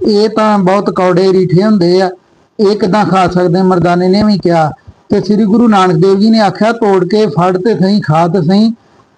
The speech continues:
ਫਿਰ ਸ੍ਰੀ ਗੁਰੂ ਨਾਨਕ ਦੇਵ ਜੀ ਦੇ ਕਹਿਣ ਮੁਤਾਬਕ ਉਹ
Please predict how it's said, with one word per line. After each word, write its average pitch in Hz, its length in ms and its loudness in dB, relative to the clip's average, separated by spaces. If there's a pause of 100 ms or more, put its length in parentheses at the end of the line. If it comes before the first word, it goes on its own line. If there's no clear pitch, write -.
(1000)
ਫਿਰ 214 420 0 (640)
ਸ੍ਰੀ 214 300 0
ਗੁਰੂ 240 240 2
ਨਾਨਕ 196 360 2
ਦੇਵ 208 220 0
ਜੀ 208 140 0
ਦੇ 226 140 0
ਕਹਿਣ 220 400 0
ਮੁਤਾਬਕ 208 580 0 (760)
ਉਹ 220 460 0